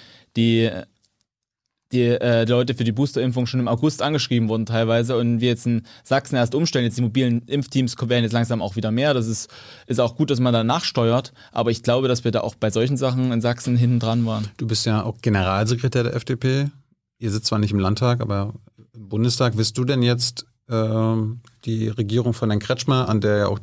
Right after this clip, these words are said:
Speaker 2: die Grünen beteiligt sind, kritisieren dafür, dass er jetzt einen zwei bis drei Wochen lang Lockdown, also einen harten Wellenbrecher einführen will?
Speaker 1: Ich sehe es kritisch, vor allem, äh, wer, äh, haben wir kritisiert oder kritisieren wir, wie, äh,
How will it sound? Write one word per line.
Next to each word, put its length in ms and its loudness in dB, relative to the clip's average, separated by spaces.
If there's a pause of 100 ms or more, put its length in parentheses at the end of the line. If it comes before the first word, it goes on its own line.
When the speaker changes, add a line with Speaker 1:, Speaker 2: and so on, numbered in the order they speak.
Speaker 2:
die 220 -12
Grünen 280 -2
beteiligt 320 -2
sind, 180 -4
kritisieren 720 0
dafür, 300 -2
dass 160 -4
er 100 0
jetzt 220 -4
einen 340 -2 (240)
zwei 300 -4
bis 120 -2
drei 220 -2
Wochen 200 0
lang 420 0 (320)
Lockdown, 480 -2
also 260 -4
einen 180 -6
harten 460 0
Wellenbrecher 800 -2 (260)
einführen 420 -8
will? 160 -10 (1080)
Speaker 1:
Ich 100 -8
sehe 220 0
es 100 -4
kritisch, 340 -2
vor 160 -2
allem, 420 2
äh, 460 -2
wer, 320 0
äh, 140 0 (160)
haben 200 0
wir 120 2
kritisiert 320 2
oder 100 4
kritisieren 440 0
wir, 180 2
wie, 320 2 (220)
äh, 340 0